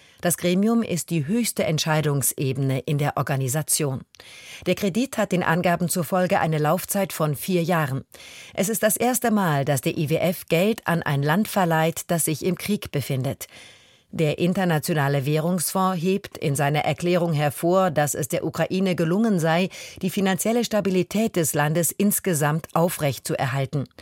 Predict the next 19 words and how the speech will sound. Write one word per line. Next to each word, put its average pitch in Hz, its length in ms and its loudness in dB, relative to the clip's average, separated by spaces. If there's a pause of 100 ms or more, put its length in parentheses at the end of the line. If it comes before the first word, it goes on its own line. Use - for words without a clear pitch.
(440)
Mit 156 160 0
dem 151 160 0
Kredit 165 500 -2
könnten 170 360 -2
die 143 100 0
Voraussetzungen 208 800 0
verbessert 170 540 0
werden, 175 320 0 (280)
ein 156 160 0
langfristiges 180 840 0
Wirtschaftswachstum 160 1000 0
nach 151 240 2
dem 175 240 -2
Krieg - 460 -6
zu - 120 -4
erzielen. 131 600 -4 (2750)
Abschließend 226 800 0
das 233 180 2
Wetter. 131 320 -4